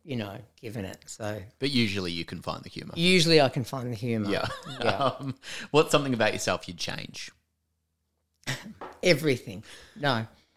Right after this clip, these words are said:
Speaker 1: Um, oh, just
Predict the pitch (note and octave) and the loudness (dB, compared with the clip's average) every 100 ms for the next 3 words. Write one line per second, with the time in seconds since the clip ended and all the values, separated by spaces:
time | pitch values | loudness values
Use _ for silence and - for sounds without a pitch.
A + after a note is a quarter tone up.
0 | _ _ - F#3 F#3+ G#3 G#3 G#3+ G#3 _ | _ _ -2 4 6 6 4 0 -4 _
1 | _ _ _ _ _ _ _ _ _ _ | _ _ _ _ _ _ _ _ _ _
2 | _ _ - D3+ D3+ C#3+ C#3 - - _ | _ _ -2 4 6 6 2 -6 -20 _
3 | _ _ _ _ _ _ _ _ _ - | _ _ _ _ _ _ _ _ _ 0
4 | A3 G#3+ | 6 6